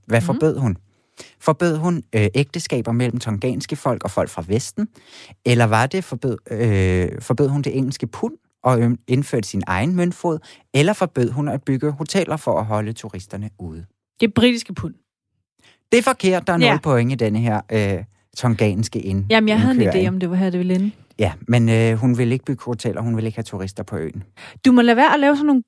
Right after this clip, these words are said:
Speaker 2: gode valgmuligheder.
Speaker 1: Jamen,
Speaker 2: Det bliver
Speaker 1: jeg er
Speaker 2: simpelthen for
Speaker 1: simpelthen så
Speaker 2: svært
Speaker 1: god.
Speaker 2: at få point i din quiz, du.
Speaker 1: Du må prøve igen, øh, næste gang.
Speaker 2: Det er jo det
Speaker 1: Fordi
Speaker 2: gode
Speaker 1: at
Speaker 2: ved det.
Speaker 1: monarkiet er altså slut for i dag, og lige om lidt, så kommer der nyheder.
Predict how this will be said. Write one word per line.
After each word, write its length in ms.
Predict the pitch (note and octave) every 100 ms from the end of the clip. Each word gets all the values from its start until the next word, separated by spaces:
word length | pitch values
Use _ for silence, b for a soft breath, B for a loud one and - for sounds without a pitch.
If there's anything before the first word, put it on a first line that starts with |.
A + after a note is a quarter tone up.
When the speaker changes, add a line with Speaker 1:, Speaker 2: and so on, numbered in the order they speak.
| _
Speaker 2:
gode 400 | B3 C4+ D#4 E4+
valgmuligheder. 580 | G#3+ A#3 D4+ D4+ B3 G#3+
Speaker 1:
Jamen, 80 | G#3
Speaker 2:
Det 80 | G#3
bliver 100 | A3+
Speaker 1:
jeg 20 |
er 100 | D4
Speaker 2:
simpelthen 160 | E4 D4
for 80 | B3
Speaker 1:
simpelthen 120 | -
så 60 |
Speaker 2:
svært 240 | - D4 -
Speaker 1:
god. 80 | -
Speaker 2:
at 80 |
få 120 | - G#3
point 400 | - - B3+ D#4+
i 40 |
din 180 | D4 A3
quiz, 240 | - C#4+ -
du. 160 | A#3+ G3 -
Speaker 1:
Du 60 | C3+
må 100 | A#2+
prøve 360 | A2+ B2+ B2+ D3+
igen, 440 | C3+ A2+ A#2 A2+ C3+
øh, 260 | B2 A2
næste 340 | G#2 G#2+ A2 D3
gang. 200 | A2+ G#2
Speaker 2:
Det 320 | - _ -
er 40 | A#3+
jo 20 |
det 60 | G#3
Speaker 1:
Fordi 40 |
Speaker 2:
gode 60 | G3+
Speaker 1:
at 40 |
Speaker 2:
ved 60 | G3
det. 80 | E3+
Speaker 1:
monarkiet 400 | A#2+ A#2 D#3+ C#3+
er 40 |
altså 200 | B2 -
slut 320 | B2 - B2+
for 200 | - C#3+ -
i 100 | A2
dag, 340 | G2+ G2 F#2+ -
og 160 | G#2+ A2
lige 200 | G#2+ C#3
om 80 | B2+
lidt, 160 | A#2+
så 80 | D#3+
kommer 240 | - A#2
der 100 | F2+
nyheder. 480 | E2 F#2 F#3 B3 F3+